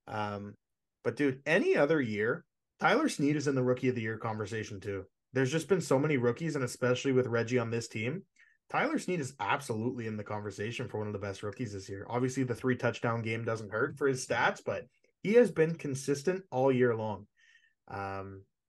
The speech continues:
but, yeah, no, I completely agree. I haven't, uh, I haven't taken a look much at the injury report or anything like that, but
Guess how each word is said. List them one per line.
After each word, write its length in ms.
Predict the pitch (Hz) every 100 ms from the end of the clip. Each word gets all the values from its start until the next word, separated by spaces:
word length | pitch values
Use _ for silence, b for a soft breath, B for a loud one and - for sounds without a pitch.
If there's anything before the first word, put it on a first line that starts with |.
| _
but, 160 | 117 120
yeah, 180 | 123 110
no, 220 | 117 110
I 140 | 120
completely 460 | 127 135 127 123 113
agree. 360 | 101 101 104 95 b b b b _ _
I 120 | 139
haven't, 460 | 143 180 254 262 -
uh, 180 | 147 131
I 20 | 131
haven't 240 | 190 285
taken 260 | 180 175 151
a 60 |
look 240 | 123 135 135
much 320 | 117 120 -
at 100 | 127
the 140 | 104
injury 380 | 113 123 117 113
report 420 | 113 107 117 120
or 100 | 117
anything 320 | 113 113 117
like 200 | 110 110
that, 260 | 117 117 135
but 200 | 135 101